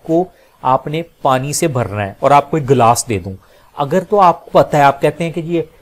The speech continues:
इसमें चार glass डलेंगे तो ये jug full हो जाएगा, इसका मतलब है कि यहाँ पे for loop में भी हम यही करते हैं।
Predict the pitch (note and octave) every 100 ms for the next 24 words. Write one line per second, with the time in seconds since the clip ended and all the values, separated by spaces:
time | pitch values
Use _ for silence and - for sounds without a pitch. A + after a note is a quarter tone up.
0 | _ E3 - F3 - D3 C#3+ D3 D#3 D#3
1 | D3 C#3 C#3 D3 D#3+ E3 D3 C3 B2 -
2 | D#3 C#3 G#2 F#2+ F2 F#2 - _ _ -
3 | C3 F#3 F3+ A3 A3+ A3 - - C#3 D3+
4 | F#3+ G3 A3+ - E3+ E3 F3 G3+ F#3+ A3
5 | G#3 G#3 G3 D#3 D#3+ F#3 D#3 G#2 A#2+ G2
6 | F#2+